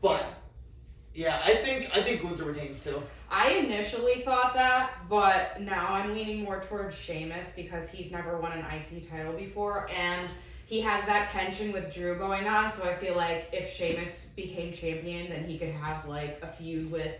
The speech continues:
Speaker 2: Drew. 'Cause, like, why else would they be putting that tension in this match? Like,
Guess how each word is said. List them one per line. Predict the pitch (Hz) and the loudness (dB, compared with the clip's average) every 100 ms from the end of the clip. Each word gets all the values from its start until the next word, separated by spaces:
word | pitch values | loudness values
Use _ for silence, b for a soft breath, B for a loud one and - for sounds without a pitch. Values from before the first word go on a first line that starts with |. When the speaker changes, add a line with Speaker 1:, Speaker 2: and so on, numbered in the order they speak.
| 170 | -12
Speaker 2:
Drew. | 165 165 156 147 190 208 - B B B B B B - | -8 -4 -2 -2 -2 -4 -10 B B B B B B -6
'Cause, | 208 | -2
like, | 208 - | 0 4
why | 226 240 | 8 10
else | 247 247 240 | 10 8 6
would | 220 | 4
they | 196 190 | 2 0
be | 190 185 185 - - - - - | -2 -4 -4 -6 -10 -16 -18 -12
putting | - 254 220 | 0 2 2
that | 214 - | 0 -2
tension | - 214 226 196 180 | -4 -4 -4 -4 -4
in | 175 170 175 175 | -4 -6 -6 -4
this | 170 - | -6 -8
match? | 175 175 170 - - | -6 -2 0 -2 -6
Like, | - 147 - - - | -6 -4 -4 -6 -12